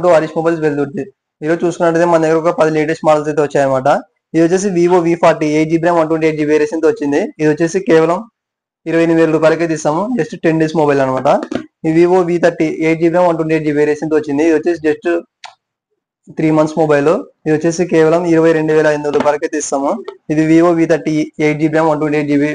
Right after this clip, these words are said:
వేరియంట్ తో వచ్చింది. ఇది కూడా three months mobile. ఇది వచ్చేసి కేవలం ఇరవై వేల ఐదు వందల రూపాయలకే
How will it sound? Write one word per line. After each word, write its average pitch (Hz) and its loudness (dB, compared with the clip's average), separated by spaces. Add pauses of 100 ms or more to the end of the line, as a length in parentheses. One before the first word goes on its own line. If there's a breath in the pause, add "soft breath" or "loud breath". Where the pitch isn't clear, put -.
వేరియంట్ 151 -2
తో 151 0
వచ్చింది. 143 -4 (260)
ఇది 160 2
కూడా 165 2
three 165 0
months 151 -4
mobile. 143 0 (480 soft breath)
ఇది 160 -4
వచ్చేసి 180 -2
కేవలం 170 2
ఇరవై 165 4
వేల 151 4
ఐదు 156 -2
వందల 147 -2
రూపాయలకే 147 0